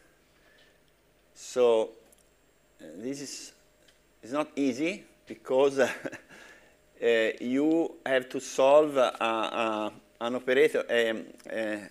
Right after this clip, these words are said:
an eigenvalue operator equation for, for this model.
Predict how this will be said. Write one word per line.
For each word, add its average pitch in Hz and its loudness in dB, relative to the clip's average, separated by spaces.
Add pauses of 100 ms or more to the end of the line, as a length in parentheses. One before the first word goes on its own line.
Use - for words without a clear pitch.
(320)
an 113 -4
eigenvalue 127 4
operator 107 -2
equation 95 -10 (360)
for, - -20 (120)
for - -12
this 92 -16
model. 92 -6